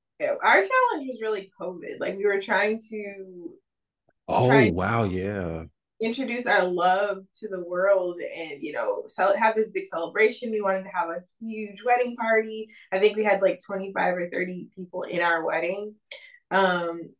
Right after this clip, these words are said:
Speaker 1: and we had over a five hundred people guest list. Like, we were just so excited to share our love with everyone. And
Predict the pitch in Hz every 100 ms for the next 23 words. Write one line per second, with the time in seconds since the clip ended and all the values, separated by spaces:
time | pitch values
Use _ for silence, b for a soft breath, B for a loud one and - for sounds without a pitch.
0 | - 196 180 143 143 190 - - _ _
1 | 196 226 220 - 208 196 196 - - 190
2 | 185 196 202 190 165 - - 190 165 180
3 | 240 262 254 247 247 208 202 226 254 269
4 | 269 240 226 220 - 208 196 - - 180
5 | 180 180 175 180 180 175 180 175 - -
6 | 190 185 180 170